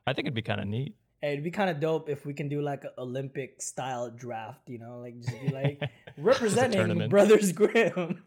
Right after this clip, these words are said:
Speaker 2: <laughs>
Speaker 1: That'd be awesome.
Speaker 2: But I mean, that's all, that's all we got. Uh, and I know I mentioned earlier today, we're gonna give the dummies, and the, not the dummies, I'm sorry, like, I'm so used to doing this.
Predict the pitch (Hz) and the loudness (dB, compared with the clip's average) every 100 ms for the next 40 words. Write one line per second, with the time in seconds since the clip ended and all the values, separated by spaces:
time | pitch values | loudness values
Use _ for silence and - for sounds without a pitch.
0 | - 151 - 139 - 156 - - 185 _ | -8 -8 -6 -10 -8 -8 -8 -10 -14 _
1 | _ 233 196 185 165 131 127 - 123 123 | _ -10 -10 -12 -12 -10 -6 0 0 0
2 | 104 107 120 - 82 - - 151 220 180 | -2 -4 -4 -8 -12 -16 -8 -4 -2 -2
3 | 208 208 208 208 208 208 226 214 180 233 | -2 -2 -2 -2 -2 -2 -2 -2 -2 0
4 | 214 147 151 156 165 175 196 185 185 - | 0 -2 -4 -4 -2 2 2 2 0 -2
5 | 165 165 170 170 165 156 156 156 _ - | -6 -2 -2 -2 -4 -2 -2 -4 _ -10
6 | 147 156 147 175 143 147 139 160 156 156 | -6 -2 0 0 0 -6 -2 -2 -2 -6
7 | 139 - 123 117 98 98 98 98 101 101 | -8 -12 -12 -10 -10 -12 -12 -14 -12 -14
8 | 107 107 101 98 98 104 107 107 - 110 | -14 -12 -12 -12 -14 -12 -12 -12 -12 -10
9 | 110 - 107 107 110 107 | -10 -12 -12 -12 -12 -12